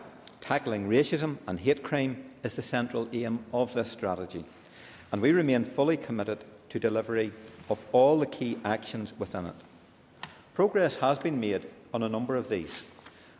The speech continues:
We have completed a review of the Minority Ethnic Diversity Fund to ensure that it best supports local groups to promote good relations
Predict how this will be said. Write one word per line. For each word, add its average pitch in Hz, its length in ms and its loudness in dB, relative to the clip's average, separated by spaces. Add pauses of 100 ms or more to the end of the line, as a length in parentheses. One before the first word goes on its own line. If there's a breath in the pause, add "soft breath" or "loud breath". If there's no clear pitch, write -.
We 110 140 4
have 107 240 0
completed 135 580 0
a 113 80 0
review 104 580 0
of 104 160 -2
the 98 200 -6 (160)
Minority 107 640 2
Ethnic 104 400 0
Diversity 113 540 0
Fund 156 440 -4 (400)
to 117 140 0
ensure 120 320 0
that 110 260 -6
it - 220 -2
best 147 260 4
supports - 560 -6 (220)
local 110 240 0
groups - 340 -4
to 98 280 -4
promote 101 360 -4 (360 loud breath)
good 131 140 2
relations 135 600 2